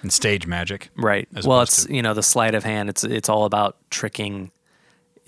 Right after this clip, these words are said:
Speaker 2: your audience, but it, it
Speaker 1: Mm-hmm.
Speaker 2: really goes, this, this movie kind of delves into that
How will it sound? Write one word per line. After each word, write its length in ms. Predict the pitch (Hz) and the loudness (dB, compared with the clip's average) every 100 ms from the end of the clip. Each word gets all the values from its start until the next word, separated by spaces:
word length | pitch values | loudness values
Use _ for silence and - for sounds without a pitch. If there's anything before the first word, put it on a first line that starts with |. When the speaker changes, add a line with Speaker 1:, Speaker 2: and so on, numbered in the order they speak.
| - | -14
Speaker 2:
your 320 | - 113 104 | -8 -4 0
audience, 500 | 101 104 95 92 - | 0 0 -4 -4 -2
but 320 | - 107 98 | 0 0 0
it, 220 | - 117 123 | -4 -2 -2
it 120 | 120 | 0
Speaker 1:
Mm-hmm. 80 | 117 | 0
Speaker 2:
really 220 | 117 110 | 2 2
goes, 520 | 113 107 104 101 - | 2 2 0 -2 -2
this, 440 | - 113 - - - - _ _ _ _ _ | -2 0 0 -2 -8 -20 _ _ _ _ _
this 260 | 120 107 - | -2 0 -2
movie 380 | 123 113 107 101 | -4 -4 -4 -2
kind 180 | 117 | -2
of 140 | 104 98 | -2 -2
delves 360 | 104 104 101 | 0 0 0
into 280 | 104 98 - | -4 -4 -2
that 340 | 101 95 95 | 0 0 0